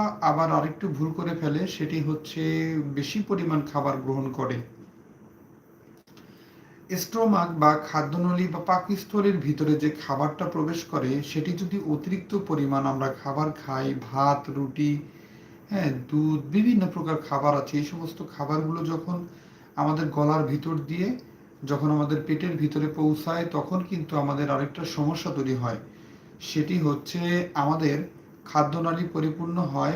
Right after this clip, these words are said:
ব্যাঘাত ঘটায় এই ধরনের খাবারগুলো, গিয়ে বেশি করে কষ্টদায়ক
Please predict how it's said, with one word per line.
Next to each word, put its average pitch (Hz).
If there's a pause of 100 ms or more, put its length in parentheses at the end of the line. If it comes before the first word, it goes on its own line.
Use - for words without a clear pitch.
(120)
ব্যাঘাত 151 (140)
ঘটায় 147 (140)
এই 143
ধরনের 147 (100)
খাবারগুলো, 135 (800)
গিয়ে 147 (380)
বেশি 147
করে 175 (160)
কষ্টদায়ক 175